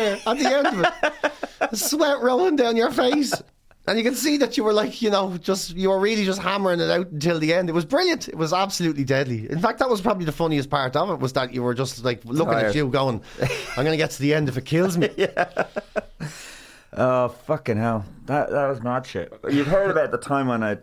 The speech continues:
Speaker 2: the music didn't come on. That was the worst fucking time.
Speaker 1: When the music didn't come on,
Speaker 2: No,
Speaker 1: no?
Speaker 2: 'cause I used to come up, I think I was in Brussels doing a gig, and, um, I was M C'ing, but the gig hadn't gone well for a few acts,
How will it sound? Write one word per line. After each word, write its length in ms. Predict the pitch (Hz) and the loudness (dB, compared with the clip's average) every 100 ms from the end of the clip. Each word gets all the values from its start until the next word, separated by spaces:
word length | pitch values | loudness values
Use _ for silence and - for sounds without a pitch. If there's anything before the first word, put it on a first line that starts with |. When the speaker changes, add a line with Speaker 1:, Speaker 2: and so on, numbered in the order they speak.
| - | -8
Speaker 2:
the 100 | - | -6
music 380 | 101 110 104 90 | -2 -2 -2 -6
didn't 260 | 110 113 127 | -4 -2 -2
come 160 | 101 | -2
on. 220 | 90 87 85 | -6 -6 -8
That 160 | 113 | -8
was 340 | 95 - - - | -10 -12 -16 -18
the 80 | 82 | -16
worst 560 | 73 107 - - - - - - | -14 -14 -16 -20 -20 -20 -20 -20
fucking 380 | - - - 85 | -20 -20 -20 -18
time. 260 | 87 82 82 _ - - 117 127 - | -14 -16 -18 _ -20 -20 -14 -14 -16
Speaker 1:
When 180 | 123 135 | -8 -6
the 60 | 131 | -4
music 340 | 127 147 - | -2 -2 -4
didn't 260 | - 160 311 | -4 -4 -2
come 120 | - | 0
on, 120 | 277 | 0
Speaker 2:
No, 280 | 262 262 226 | 2 2 2
Speaker 1:
no? 40 | 208 | 0
Speaker 2:
'cause 160 | 208 | 2
I 60 | 240 | 2
used 180 | 240 202 | 2 -2
to 60 | |
come 180 | 165 175 | -2 0
up, 100 | 170 | 2
I 140 | 139 185 | 0 0
think 200 | 269 - | -2 -2
I 40 | |
was 80 | 135 | 0
in 140 | 117 | 0
Brussels 480 | 107 139 185 226 139 | 0 0 0 -2 -2
doing 200 | 123 107 | -2 -2
a 40 | 95 | 0
gig, 280 | 101 95 | 0 -2
and, 200 | 98 95 | -2 -2
um, 340 | 95 98 95 92 - - - - - - - - - - - - - - | 0 0 0 -4 -8 -20 -20 -20 -20 -14 -14 -14 -18 -20 -20 -20 -20 -4
I 100 | 139 | 0
was 160 | 143 139 | 2 2
M 160 | 175 | 2
C'ing, 520 | 165 - 156 143 110 | 0 0 2 2 2
but 180 | 92 117 | 0 -2
the 80 | 135 | -4
gig 260 | - 202 180 | -2 0 0
hadn't 360 | 170 160 147 | 0 0 0
gone 280 | 123 135 127 | 0 0 2
well 240 | 120 120 113 | 2 2 0
for 240 | - 107 | 0 0
a 60 | 101 | 0
few 320 | - 117 113 | 0 2 2
acts, 380 | 107 98 - | 0 -2 -12